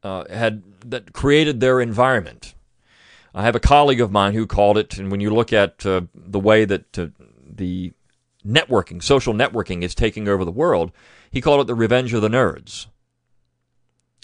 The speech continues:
Because these people who don't like the traditional society that made fun of them, that wasn't necessarily supportive of them, they're going to get back at these people. And I think you find that a lot with college professors.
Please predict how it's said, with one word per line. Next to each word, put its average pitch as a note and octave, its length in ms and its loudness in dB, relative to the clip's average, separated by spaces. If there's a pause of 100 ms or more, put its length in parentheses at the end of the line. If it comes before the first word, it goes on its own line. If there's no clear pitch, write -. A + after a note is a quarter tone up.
(760)
Because B2 460 6
these D3+ 200 4
people D3+ 420 6
who B2+ 120 4
don't C#3 360 2
like B2+ 420 0
the B2+ 100 -2
traditional A#2 580 -2
society G#2+ 600 -2
that F#2+ 200 0 (400)
made A2 300 2
fun C3+ 240 2
of F#2 140 -4
them, F2 360 -8
that F#2+ 220 0
wasn't A2+ 440 2
necessarily A2+ 520 0
supportive A2 560 0
of A#2 220 4
them, A2 340 -12 (1160)
they're C3+ 180 6
going D3 240 2
to A#2+ 60 -6
get C#3 240 -2
back C#3 240 2
at A2 80 -2
these F#2+ 180 -8
people. - 260 -4
And F2 60 -10
I G2 80 -4
think C#3 200 -4
you D#3+ 100 -6
find F3+ 360 0
that D#3 100 0
a B2+ 40 0
lot A2+ 240 0
with - 140 -12
college E2 340 -6
professors. - 640 -2